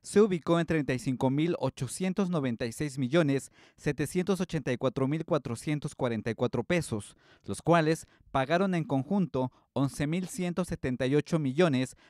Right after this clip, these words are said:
cuatrocientos setenta y tres mil seiscientos sesenta y un pesos de intereses, de acuerdo con el primer avance del reporte de finanzas públicas estatales y municipales del Instituto Nacional de Estadística y Geografía.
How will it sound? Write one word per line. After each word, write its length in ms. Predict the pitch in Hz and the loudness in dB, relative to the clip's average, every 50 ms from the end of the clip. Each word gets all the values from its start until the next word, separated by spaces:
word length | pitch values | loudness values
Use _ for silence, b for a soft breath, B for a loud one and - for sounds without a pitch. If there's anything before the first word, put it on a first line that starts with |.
| b _ | b _
cuatrocientos 640 | - 139 139 - - 147 139 - 175 180 - 196 - | -2 0 0 0 0 -2 -2 -2 -2 -2 -2 -4 -4
setenta 360 | 135 - - 139 120 - 131 | -4 -4 -4 -4 -2 -2 -2
y 60 | 120 | -4
tres 300 | 107 - 120 117 - 147 | -2 -2 -4 -4 -2 -2
mil 180 | 151 170 180 175 | -2 -2 -2 -2
seiscientos 640 | - - 131 123 - - 165 165 156 - 160 - | -2 -2 -2 -2 -4 -4 -2 -2 0 -2 -2 -4
sesenta 340 | 143 - - 120 117 - 120 | -4 -6 -6 -6 -4 -4 -2
y 80 | 123 | -2
un 100 | 135 135 | -2 -2
pesos 440 | - - 160 151 - 160 160 147 131 | 0 0 -2 0 0 0 -2 0 0
de 140 | 135 131 123 | 0 0 2
intereses, 680 | 123 123 - 156 151 180 185 - - 131 123 - - b b b b b b - | 2 0 0 0 0 0 0 0 0 -2 -2 -2 -6 b b b b b b -6
de 140 | 165 165 202 | 0 2 2
acuerdo 400 | 196 - - 180 175 170 190 180 | 2 4 4 4 4 4 4 2
con 180 | 190 175 151 | 2 2 0
el 80 | 139 117 | 0 0
primer 300 | - 131 127 139 143 147 | -2 -2 -2 0 2 2
avance 500 | 143 139 160 170 156 - - 120 120 113 b b b _ | 2 4 2 2 2 0 -2 -2 -2 -4 b b b _
del 220 | - 123 127 131 123 | -4 -2 -2 0 0
reporte 480 | 120 127 - - 160 160 156 - 190 | 0 -2 0 2 2 2 2 0 0
de 100 | 175 170 | -2 -2
finanzas 500 | 156 - 143 143 143 151 151 - 151 - | -2 -2 0 0 0 0 0 -2 -4 -4
públicas 480 | - - 160 156 156 151 - 143 127 - | -4 -4 -4 -2 -2 -2 -2 -4 -4 -6
estatales 540 | 113 - 135 123 - 147 139 143 151 - - | -6 -6 -6 -2 0 0 2 2 2 0 0
y 40 | 135 | 0
municipales 760 | 123 120 117 113 - 123 - 170 175 170 131 135 139 - b b b b b _ | 0 0 0 -2 -4 -2 2 2 2 4 2 0 -2 -4 b b b b b _
del 160 | - 131 139 | -4 -2 0
Instituto 420 | 175 190 - 190 165 180 175 190 175 | 0 0 0 0 -2 0 0 0 0
Nacional 480 | 170 180 170 - 165 160 160 160 160 | 0 0 -2 -2 -2 -2 -2 -2 0
de 120 | 156 151 139 | 0 0 -2
Estadística 680 | 131 - 143 139 151 180 165 - 160 147 - 143 135 | -2 -2 -2 -2 -2 -2 -4 -4 -6 -4 -2 0 0
y 60 | 131 | 0
Geografía. 680 | 123 - 135 127 135 131 131 - 214 190 139 104 104 107 | 0 0 0 0 0 -2 -2 -2 0 0 0 0 -2 -4